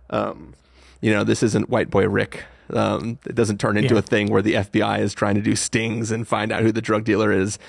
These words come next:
Speaker 1: It's just simple stakes that aren't really that bad, but, um, are just kind of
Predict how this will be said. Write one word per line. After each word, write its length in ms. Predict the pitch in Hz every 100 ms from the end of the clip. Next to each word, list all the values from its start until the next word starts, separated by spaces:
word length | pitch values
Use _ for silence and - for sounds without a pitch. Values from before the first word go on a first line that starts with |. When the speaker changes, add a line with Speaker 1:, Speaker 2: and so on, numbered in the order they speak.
| - -
Speaker 1:
It's 160 | 117 -
just 320 | 185 - - - - - -
simple 580 | - - - 170 160 160
stakes 640 | - 123 117 - - - - - _ _
that 440 | 117 117 107 101 - _
aren't 220 | 117 131 -
really 260 | 117 113
that 400 | 98 104 104 -
bad, 480 | 104 101 123 143 175 - - _ -
but, 580 | 107 113 104 - - - -
um, 600 | 104 101 101 98 107 - -
are 140 | 104
just 260 | 110 104 -
kind 260 | 110 104
of 400 | 104 101 101 -